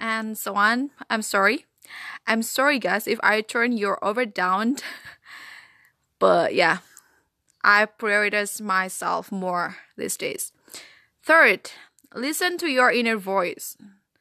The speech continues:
I think it relates to the second way. Stop trying to please others and listen to your inner voice. Like,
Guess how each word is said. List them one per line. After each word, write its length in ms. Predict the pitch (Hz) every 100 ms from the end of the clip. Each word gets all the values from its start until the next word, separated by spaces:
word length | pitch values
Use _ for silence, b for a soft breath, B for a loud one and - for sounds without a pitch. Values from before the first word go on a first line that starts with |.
| b b b b -
I 140 | 285
think 640 | 311 466 508 508 494 480 b b b _ _ _ _ _ _ _ _ _ _ _ _ _ _
it 380 | - 262 262 262
relates 520 | 214 240 226 220 - -
to 140 | 233
the 340 | 202 185 185
second 840 | 185 - 202 202 240 220 220 220 202
way. 320 | 180 202 285 _ _ _ _ _ _ _ _ _ _ _ _ _ _ _ _ _
Stop 280 | - 214 208
trying 300 | 226 214 226
to 80 | 220 _ _ _ -
please 300 | 226 233 -
others 480 | 202 202 208 208 -
and 240 | 208 208
listen 300 | 214 214 208
to 100 | 226
your 160 | 202 190
inner 260 | 202 196
voice. 440 | 175 175 185 226 -
Like, 340 | - 175 180